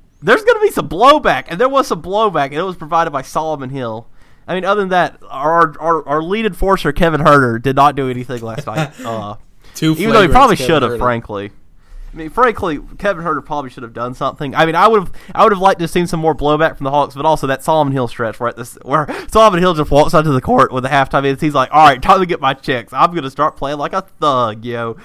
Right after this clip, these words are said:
Speaker 1: He, he, he goes over, pushes Randall away, walks over, bumps Noel, gets all up in his face. I mean, gets a technical foul, hits, doesn't play again. Like, that, it's just hilarious to me.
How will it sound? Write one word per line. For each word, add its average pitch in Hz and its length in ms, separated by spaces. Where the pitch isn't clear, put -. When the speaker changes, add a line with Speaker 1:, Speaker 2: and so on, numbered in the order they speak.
Speaker 1:
He, 170 180
he, 139 240
he 131 120
goes 147 320
over, 143 180
pushes 147 380
Randall 139 380
away, 139 340
walks 135 260
over, 139 240
bumps 147 500
Noel, 147 300
gets 147 220
all 151 120
up 147 100
in 139 40
his 127 140
face. 151 340
I 143 60
mean, 131 400
gets 185 200
a 170 80
technical 165 380
foul, 165 280
hits, 160 240
doesn't 147 300
play 147 200
again. 123 220
Like, 113 240
that, 220 260
it's 359 220
just 392 180
hilarious 175 440
to 151 160
me. 131 180